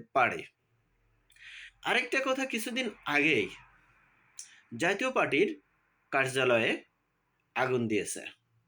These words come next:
যার কোনো প্রয়োজন ছিল না। এই যে জাত-, জাতীয় পার্টিকে আগুন দেওয়ার কারণে জাতীয় পার্টি অনেকটাই বা সরাসরি এই সরকারের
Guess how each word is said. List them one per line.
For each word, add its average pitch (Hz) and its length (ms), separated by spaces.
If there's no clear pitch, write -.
যার 110 260
কোনো 165 220
প্রয়োজন 123 440
ছিল 98 300
না। 85 200
এই 196 180
যে 165 180
জাত-, 147 600
জাতীয় 196 360
পার্টিকে 254 380
আগুন 202 400
দেওয়ার 175 280
কারণে 139 600
জাতীয় 139 460
পার্টি 147 300
অনেকটাই 123 640
বা 110 140
সরাসরি 120 720
এই 143 160
সরকারের 139 580